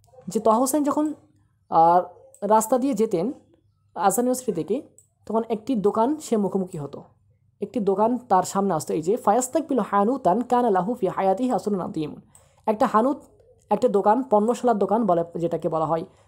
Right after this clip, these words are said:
পানের দোকান, সেটা তার সা-, সামনে পর-, মানে আসতো, তার রাস্তার ধারে, আহ, ছিল সেটা।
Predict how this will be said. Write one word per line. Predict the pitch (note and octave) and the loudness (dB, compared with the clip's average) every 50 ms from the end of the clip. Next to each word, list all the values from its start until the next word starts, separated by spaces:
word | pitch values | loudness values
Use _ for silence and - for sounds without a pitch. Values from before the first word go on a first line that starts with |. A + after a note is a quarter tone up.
| _ _ _ | _ _ _
পানের | G#3 G#3 G#3 A#3 A3+ G3 | 2 4 4 2 2 2
দোকান, | F#3 E3+ - F3 A#3+ E4 - - _ _ _ _ _ _ _ _ _ | 0 0 0 -2 -4 -4 -6 -12 _ _ _ _ _ _ _ _ _
সেটা | - - A3 B3 | -4 -2 -2 2
তার | B3 C4+ C4+ | 2 2 0
সা-, | A#3+ - - G3 E3 D3+ | 0 -2 -4 -4 -4 -4
সামনে | - - G#3 G#3+ A3+ A#3+ B3+ B3 A3 G#3+ G3 - | 0 0 2 2 2 2 0 0 -2 -4 -12 -4
পর-, | - A3+ A3 A3+ - - | 0 0 0 0 -2 -4
মানে | G3 F3+ F3+ F3 | -4 -2 -2 0
আসতো, | G3 A3+ A3 - - G#3+ D4 - - | 0 0 -2 0 -2 -2 -2 -2 0
তার | - F3 E3+ | 0 0 2
রাস্তার | E3 D#3+ - G#3+ F#3+ | 0 0 0 -2 -2
ধারে, | E3 F3 F3+ F#3+ G3 - - - _ _ _ _ _ - | -2 -2 -2 -2 -4 -6 -12 -20 _ _ _ _ _ -6
আহ, | F#3+ D#3+ D#3 E3 | -2 0 0 0
ছিল | E3+ - - A3+ G#3 | -2 -4 -2 0 0
সেটা। | F#3+ - E3 - G#3 D4+ | 0 -2 -4 -4 -4 -6